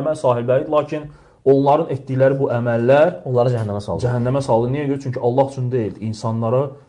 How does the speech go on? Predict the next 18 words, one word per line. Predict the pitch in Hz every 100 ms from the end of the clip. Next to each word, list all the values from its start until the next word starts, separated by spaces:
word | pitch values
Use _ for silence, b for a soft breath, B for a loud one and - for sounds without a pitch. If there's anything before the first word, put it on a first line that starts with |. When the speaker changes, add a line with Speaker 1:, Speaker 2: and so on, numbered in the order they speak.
| B
Speaker 1:
göstəriş | 113 - 110 113 -
üçün. | 131
Speaker 2:
Ona | 139
görə | 139 139 131
alimlər | 131 147 139
deyir | 127
ki, |
salih | 135 - 127 147 151
əməldə, | 143 135 127 127 143 117 - b b b _
zahirdə | 107 123 117 127 123 151
salih | - 127 139 156
görsənən | 135 127 131 143 131
əməldə | 131 127 127 139 87 B B -
şirk | - 160 117
varsa, | 151 170 156
o | 131
cəhənnəmə | 120 120 131
aparacaq. | 135 82 69